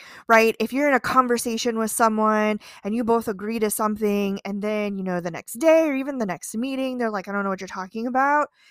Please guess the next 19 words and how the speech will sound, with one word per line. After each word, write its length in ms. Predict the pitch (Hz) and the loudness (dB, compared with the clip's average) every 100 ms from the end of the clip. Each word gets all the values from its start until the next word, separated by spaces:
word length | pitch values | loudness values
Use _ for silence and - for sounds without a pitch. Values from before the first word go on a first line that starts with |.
| - - _ - | -20 -20 _ -6
And 140 | 220 | -6
you're 260 | 254 320 302 | -4 -4 -4
pretty 400 | 220 247 269 277 | -2 0 0 -2
sure 720 | 254 240 214 196 185 180 180 - | 0 2 2 2 0 -2 -6 -6
they 260 | 185 220 262 | -2 -2 0
knew, 800 | 277 302 226 202 190 190 190 190 | -2 2 2 2 0 -2 -4 -4
they 220 | 196 269 | 0 0
agreed, 760 | 269 262 285 240 208 202 196 185 _ - | 0 -2 -4 -4 -4 -4 -6 -8 _ -8
and 600 | 202 202 196 196 190 185 | -2 0 0 0 -2 -4
they've 160 | 202 202 | -6 0
got 240 | 285 311 | 0 2
a 40 | |
relatively 640 | 269 262 359 370 359 339 320 | 2 2 2 0 -2 -4 -4
good 180 | 294 277 | -6 -4
memory 300 | 302 285 220 | -4 -2 -4
when 160 | 220 | -4
they 100 | 208 | -4
want 260 | 202 247 - | -4 -4 -6
to, 340 | - 180 175 | -10 -8 -8